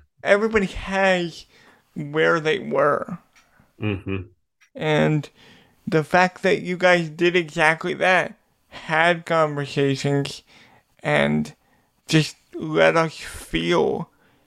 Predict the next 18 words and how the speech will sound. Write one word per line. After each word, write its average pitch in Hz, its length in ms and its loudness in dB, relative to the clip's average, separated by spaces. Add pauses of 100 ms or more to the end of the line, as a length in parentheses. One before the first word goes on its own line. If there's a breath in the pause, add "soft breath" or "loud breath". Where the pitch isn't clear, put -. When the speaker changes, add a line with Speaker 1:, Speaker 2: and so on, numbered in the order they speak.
Speaker 1:
however 185 880 2
we 160 200 -6
wanted 143 420 0
to - 120 -4
feel 65 320 0
at - 180 -2
that 62 200 0
moment, 135 640 -2 (840 soft breath)
it - 120 -4
was 151 200 0
so 160 160 2
vital. 151 560 -2 (1300)
Speaker 2:
Oh, 123 140 6
I 87 240 2 (100)
one 101 200 0
hundred 107 440 0
percent 78 320 -6
agree. 76 340 -4